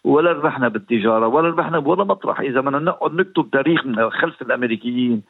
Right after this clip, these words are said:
أنا ما عم بحكي سياسة، عم بحكي واقع، عم بحكي تاريخ. إذا ما نكتب ولا مرة ربحنا. أنا عديت عندكم بالزمان كيف شلحونا ال-، أسواق ال-، ال-، ال-، المواشي في الخليج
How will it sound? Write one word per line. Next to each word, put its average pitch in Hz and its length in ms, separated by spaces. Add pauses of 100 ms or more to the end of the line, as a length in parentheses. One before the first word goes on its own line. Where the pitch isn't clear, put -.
(220)
أنا 170 140
ما 160 120
عم 165 120
بحكي - 360
سياسة، 117 240
عم 139 120
بحكي 139 280
واقع، 123 420 (340)
عم 127 120
بحكي 147 280
تاريخ. 127 360 (420)
إذا 131 140
ما 143 100
نكتب 175 280
ولا 151 280
مرة 185 320
ربحنا. - 380 (540)
أنا 151 160
عديت 135 420
عندكم 135 400
بالزمان 131 540 (360)
كيف 165 160
شلحونا 135 760 (240)
ال-، 120 1400
أسواق 147 460
ال-، 120 220
ال-، 110 840
ال-، 113 240
المواشي 127 600
في 117 220
الخليج 120 500